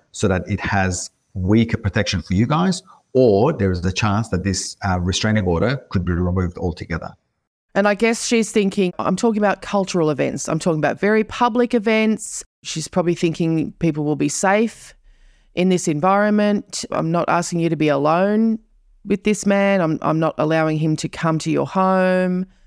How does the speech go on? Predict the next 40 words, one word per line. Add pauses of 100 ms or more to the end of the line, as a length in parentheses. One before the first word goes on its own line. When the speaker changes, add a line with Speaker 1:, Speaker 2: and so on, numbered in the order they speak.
(320)
Speaker 2:
da,
da,
da."
She's
thinking
this
will
be
a (200)
safe
environment.
Speaker 1:
Yep. (380)
And, (180)
uh,
I
guess
for
us, (380)
uh, (320)
yeah,
we
kind
of,
you
know,
analysed
all
of
that
and, (120)
and
thought (220)
Speaker 2:
Persian
New
Year
at
the
Adelaide
Convention
Centre.